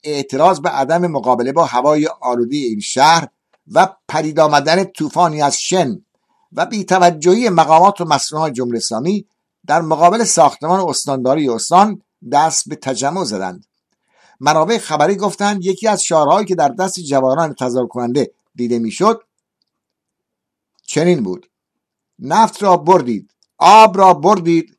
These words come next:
خاک را جا گذاشتید و به سلامتی وزرا زیرخاکی شدید." شعار دیگری که جلب نظر می‌کرد این بود که "هوای پاک حق مسلم ماست."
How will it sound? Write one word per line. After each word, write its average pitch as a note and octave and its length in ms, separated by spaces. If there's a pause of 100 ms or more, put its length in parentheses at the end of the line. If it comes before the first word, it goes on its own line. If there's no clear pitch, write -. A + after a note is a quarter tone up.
خاک A3 520
را F3 360 (260)
جا E3 260
گذاشتید G#3 800 (240)
و F3+ 200
به F3 220
سلامتی E3+ 680
وزرا C#3+ 680 (200)
زیرخاکی C#3+ 720
شدید." F#2 380 (1300)
شعار G#3 380
دیگری F#3+ 460
که F3+ 420 (160)
جلب C#3+ 300
نظر B2+ 420
می‌کرد B2 480
این D#3 180
بود F#3 200
که G#3 240 (580)
"هوای D3+ 540
پاک G3+ 440 (100)
حق G#3 360
مسلم D#3 680
ماست." G#2 360